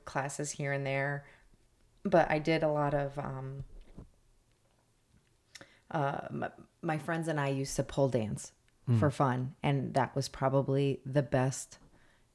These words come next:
Speaker 1: easiest, I mean, it wasn't easy, but hard, best workout.
Speaker 2: This is
Speaker 1: It's
Speaker 2: the
Speaker 1: fucking
Speaker 2: best.
Speaker 1: hard.
Speaker 2: If you were looking for an eas-, the easiest hard workout
Speaker 1: It's
Speaker 2: that you
Speaker 1: hard
Speaker 2: could do.
Speaker 1: work, but it was fun. It was fun because, like, my,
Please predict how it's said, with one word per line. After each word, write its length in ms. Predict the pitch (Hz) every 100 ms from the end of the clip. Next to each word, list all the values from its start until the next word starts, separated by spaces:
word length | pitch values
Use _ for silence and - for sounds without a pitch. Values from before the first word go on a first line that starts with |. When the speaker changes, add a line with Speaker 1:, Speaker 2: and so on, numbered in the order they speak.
| _
Speaker 1:
easiest, 800 | 147 127 131 123 123 - - - _ _
I 60 | 151
mean, 240 | 135 110 -
it 100 | 123
wasn't 280 | 123 - -
easy, 340 | 120 107 92 101
but 300 | - 107 -
hard, 520 | - - 135 113 117 - _ _ _ _ _ _
best 240 | - 156 -
workout. 460 | 131 113 - - - _ - 123
Speaker 2:
This 120 | 113
is 80 | 117
Speaker 1:
It's 80 |
Speaker 2:
the 60 | 104
Speaker 1:
fucking 160 | 156 147
Speaker 2:
best. 160 | 139
Speaker 1:
hard. 180 | 123 120
Speaker 2:
If 120 | 123
you 160 | 143 156
were 120 | 165
looking 280 | 156 131 135
for 100 | 120
an 100 | 113 185
eas-, 320 | 139 139 139 -
the 160 | 123 123
easiest 460 | 139 151 165 147
hard 260 | - 139 135
workout 560 | 131 127 117 120 110 - - - - - - -
Speaker 1:
It's 100 | 190
Speaker 2:
that 60 | 120
you 40 |
Speaker 1:
hard 180 | 208 226
Speaker 2:
could 120 | 117
do. 60 | 190
Speaker 1:
work, 300 | 113 107 - -
but 120 | 185
it 80 | 196
was 180 | 214 -
fun. 420 | - 233 147 120
It 60 | 151
was 160 | 147 -
fun 260 | 175 175
because, 320 | 175 - 170 156
like, 340 | 139 139 -
my, 180 | 147